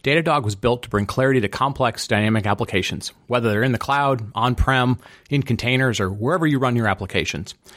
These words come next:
With powerful dashboards, seamless integrations, and more than two hundred and fifty technologies they can monitor, Datadog has you covered.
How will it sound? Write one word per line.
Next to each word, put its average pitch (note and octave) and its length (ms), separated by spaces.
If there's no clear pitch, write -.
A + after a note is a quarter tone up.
With B2 100
powerful E3 340
dashboards, C3+ 720
seamless E3 440
integrations, A#2 540
and A2 140
more C3 140
than G#2+ 140
two G3 240
hundred D3 220
and A2 100
fifty B2+ 280
technologies A2+ 640
they G#2+ 120
can G2+ 120
monitor, A2+ 460
Datadog B2 480
has A2+ 160
you G#2 80
covered. F2 340